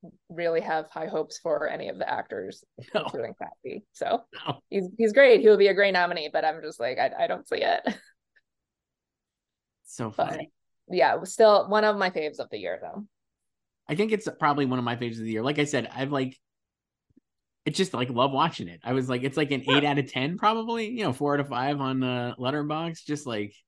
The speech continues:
Speaker 2: just
Speaker 1: What, what
Speaker 2: love
Speaker 1: did
Speaker 2: it.
Speaker 1: you rate it on Letterboxd
Speaker 2: Four out of
Speaker 1: after you
Speaker 2: five.
Speaker 1: saw it? Okay.
Speaker 2: Four out of five. Yeah. It's just good. Good
Speaker 1: Do you
Speaker 2: time.
Speaker 1: ever go back after, you know, you've had
Speaker 2: Always.
Speaker 1: some distance?
Speaker 2: Always.
Speaker 1: And so what have you remarked
Speaker 2: I usually
Speaker 1: recently?
Speaker 2: drop,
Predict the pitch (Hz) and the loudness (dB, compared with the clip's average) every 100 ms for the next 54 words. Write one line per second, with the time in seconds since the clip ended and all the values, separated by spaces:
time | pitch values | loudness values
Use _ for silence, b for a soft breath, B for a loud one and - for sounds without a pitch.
0 | _ _ 202 208 196 208 208 202 175 170 | _ _ 4 4 6 6 6 6 4 4
1 | 175 165 160 - 180 160 156 151 165 - | 4 2 -4 -8 -2 -2 0 -4 -6 -6
2 | 160 151 135 165 - - - 90 107 - | -2 0 0 -2 -6 -10 -8 -8 -8 -14
3 | _ - 90 - 139 107 - - - - | _ -18 -12 -4 -4 -4 -12 -20 -20 -20
4 | - - _ - 135 156 - 139 - - | -20 -20 _ -18 -18 -18 -10 -8 -8 -14
5 | _ - 196 240 240 262 302 277 233 180 | _ -8 0 6 8 10 8 8 8 10
6 | 170 165 180 170 - 180 165 160 156 175 | 8 6 4 4 2 4 6 4 2 -2
7 | 165 131 92 160 - _ 494 - 196 190 | 0 0 0 -6 -10 _ -6 -4 -4 -4
8 | 202 - - _ - 143 101 - 180 175 | -8 -12 -20 _ -2 -2 -2 -8 -10 -10
9 | _ - 190 202 208 196 196 165 170 165 | _ -2 6 8 6 6 2 0 -4 -2
10 | 160 139 - - - _ _ _ _ _ | -2 -2 -4 -14 -20 _ _ _ _ _
11 | _ - 196 226 214 170 123 113 101 101 | _ 0 2 2 4 2 2 0 0 -4